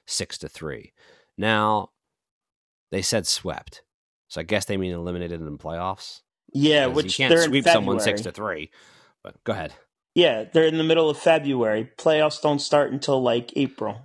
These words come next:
Speaker 2: or May.
Speaker 1: So maybe they used swept as in, like, got trounced.
Speaker 2: Or
Speaker 1: You know?
Speaker 2: maybe it was the end of their, their season series,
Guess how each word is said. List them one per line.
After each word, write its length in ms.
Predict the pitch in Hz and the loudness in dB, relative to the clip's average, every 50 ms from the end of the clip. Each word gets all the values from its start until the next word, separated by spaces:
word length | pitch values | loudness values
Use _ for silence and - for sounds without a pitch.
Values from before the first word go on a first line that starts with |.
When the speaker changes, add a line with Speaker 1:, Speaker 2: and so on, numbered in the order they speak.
| - - | -10 -6
Speaker 2:
or 100 | 123 120 | -2 0
May. 280 | 123 131 127 110 104 | 0 0 0 0 -2
Speaker 1:
So 140 | 110 - 113 | -4 -4 -2
maybe 460 | 110 110 107 104 110 120 120 131 131 | 0 0 2 2 2 2 2 0 0
they 100 | 117 120 | 0 0
used 280 | 110 104 107 113 107 - | 0 0 0 0 0 -2
swept 260 | - 110 98 95 - | -2 -4 -4 -2 -2
as 220 | 107 98 90 98 | -2 -2 -2 -4
in, 40 | 98 | -6
like, 140 | 90 87 80 | -6 -6 -6
got 180 | - 80 - - | -8 -8 -8 -8
trounced. 680 | - - - 76 73 87 92 - - - - - - _ _ _ _ _ _ _ _ _ _ _ _ _ _ - | -10 -10 -8 -6 -6 -6 -6 -6 -8 -10 -12 -14 -16 _ _ _ _ _ _ _ _ _ _ _ _ _ _ 2
Speaker 2:
Or 380 | 165 160 156 151 147 143 139 | 4 4 4 4 4 2 2
Speaker 1:
You 60 | 139 139 | 0 0
know? 40 | 139 | 0
Speaker 2:
maybe 340 | 143 143 143 139 143 143 | 2 2 2 4 2 2
it 60 | 143 135 | 2 2
was 240 | 135 135 127 127 | 0 -2 -2 0
the 180 | - 143 143 139 | 2 2 4 4
end 220 | 135 135 135 131 | 4 4 2 2
of 140 | 131 127 120 | 0 0 0
their, 280 | 131 123 123 127 131 131 | 0 0 0 0 -2 -2
their 160 | 131 139 135 | 0 0 0
season 380 | 127 - - 147 131 123 131 123 | 0 0 0 0 2 0 -2 -4
series, 680 | - - 139 131 120 117 110 107 113 110 - - - | -2 0 0 0 0 0 -2 -2 -2 -2 -4 -6 -8